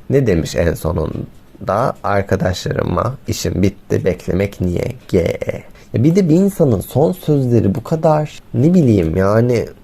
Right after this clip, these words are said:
mesela "Çok eğlendim, hoşça kalın." Yani <laughs> bu kadar çok şey değil mi? Hiç söyleyecek bir şey yok yani. Hani gelip gidiyor. Yaşayıp yaşayıp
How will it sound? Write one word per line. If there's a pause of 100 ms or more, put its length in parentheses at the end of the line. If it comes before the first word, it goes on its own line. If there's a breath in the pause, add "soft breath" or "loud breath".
(320)
mesela (240)
"Çok
eğlendim,
hoşça
kalın."
Yani
<laughs>
bu
kadar (1200 loud breath)
çok
şey
değil
mi? (300)
Hiç
söyleyecek
bir
şey
yok (140)
yani.
Hani (120)
gelip
gidiyor. (460)
Yaşayıp
yaşayıp